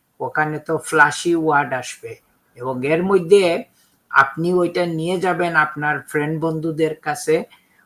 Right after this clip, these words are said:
ওনারা পরে বলবেন অনেক সময়, "ও, এই স্টেটমেন্ট, এইটা হয় নাই, ওইটা হয় নাই, এইটাতে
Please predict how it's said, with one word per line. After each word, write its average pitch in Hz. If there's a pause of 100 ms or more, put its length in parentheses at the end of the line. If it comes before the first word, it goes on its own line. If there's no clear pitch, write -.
(120)
ওনারা 170
পরে 160
বলবেন 151
অনেক 143
সময়, 147 (320)
"ও, 143
এই 147
স্টেটমেন্ট, 151 (380)
এইটা 143
হয় 143
নাই, 143
ওইটা 139
হয় 147
নাই, 139
এইটাতে 139